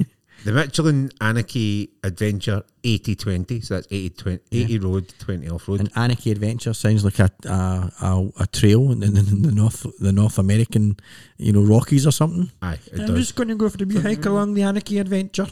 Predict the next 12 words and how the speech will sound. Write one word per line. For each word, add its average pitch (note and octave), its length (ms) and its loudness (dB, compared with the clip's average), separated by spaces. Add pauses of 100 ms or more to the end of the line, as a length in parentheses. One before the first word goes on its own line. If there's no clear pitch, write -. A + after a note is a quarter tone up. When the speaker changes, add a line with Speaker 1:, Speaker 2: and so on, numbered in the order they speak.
(440)
Speaker 1:
Watch G#3+ 260 -4
out A3+ 160 -2
for G#3 120 -2
bears." D3+ 640 -4 (220)
Speaker 2:
<laughs> - 80 -16 (1200)
You D#3 120 -6
then E3+ 240 -2
get D#3+ 120 0
the C#3+ 100 -2
Michelin C3+ 580 -4
Scorcher - 880 -2
Adventure F#2+ 640 -2